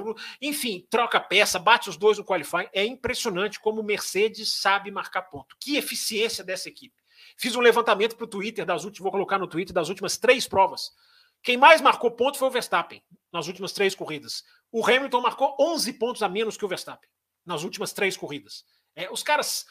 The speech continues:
os caras são absolutamente perfeitos operacionalmente. Não fizeram um carro bom.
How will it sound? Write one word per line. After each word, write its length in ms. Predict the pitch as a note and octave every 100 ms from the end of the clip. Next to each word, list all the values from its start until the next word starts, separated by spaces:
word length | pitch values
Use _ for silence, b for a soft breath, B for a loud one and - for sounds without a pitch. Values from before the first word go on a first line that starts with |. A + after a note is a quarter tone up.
| b
os 160 | F3
caras 300 | - A3+ A#3
são 340 | - A#3 A#3+ -
absolutamente 880 | F#3 A#3+ B3 G#3+ G#3+ G#3+ D3+ F#3 -
perfeitos 680 | - A3 - G#3 G#3+ D#3+ C3+
operacionalmente. 1500 | B3 C4 A#3+ A3+ G3+ G3+ - A3+ G#3+ G#3 F3 D3+ - - - _ -
Não 160 | G3+
fizeram 460 | A#3+ G#3 F#3 A#3+ A#3+
um 60 | A3
carro 260 | A3 G3
bom. 180 | D#3+ B2